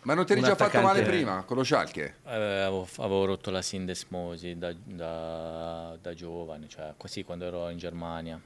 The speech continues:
Speaker 1: Eh, perché tu con lo Schalke, eh, esordio in Champions contro il Valencia,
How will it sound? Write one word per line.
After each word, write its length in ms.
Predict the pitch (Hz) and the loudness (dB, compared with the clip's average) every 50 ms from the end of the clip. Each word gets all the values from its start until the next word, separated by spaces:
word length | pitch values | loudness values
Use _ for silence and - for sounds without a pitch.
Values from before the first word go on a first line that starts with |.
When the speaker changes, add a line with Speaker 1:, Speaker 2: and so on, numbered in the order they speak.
| - | -6
Speaker 1:
Eh, 100 | - 139 | -6 -4
perché 320 | - 113 98 - 101 98 - | -2 -2 -2 -2 -4 -4 -4
tu 100 | - 175 | 0 2
con 120 | 220 196 | 4 4
lo 60 | 131 104 | 4 4
Schalke, 720 | - 131 120 131 147 - - 208 220 220 190 - - - | 4 4 4 4 4 4 6 6 6 6 4 2 -6 -10
eh, 420 | - - 92 87 85 80 78 - - - - | -4 0 0 2 2 2 0 -2 -4 -10 -2
esordio 380 | - 120 120 113 165 - 127 131 | 0 2 6 6 6 6 6 4
in 60 | 120 | 2
Champions 680 | 98 - 147 147 143 135 - 185 202 214 208 - - - | 4 4 4 4 4 4 0 0 0 0 -2 -4 -6 -2
contro 260 | - 143 143 139 131 | -2 0 2 2 2
il 60 | 127 | 6
Valencia, 800 | 123 131 127 127 123 120 - - 170 185 196 214 208 - - - | 6 6 6 6 2 0 0 4 4 4 4 4 0 -6 -14 -20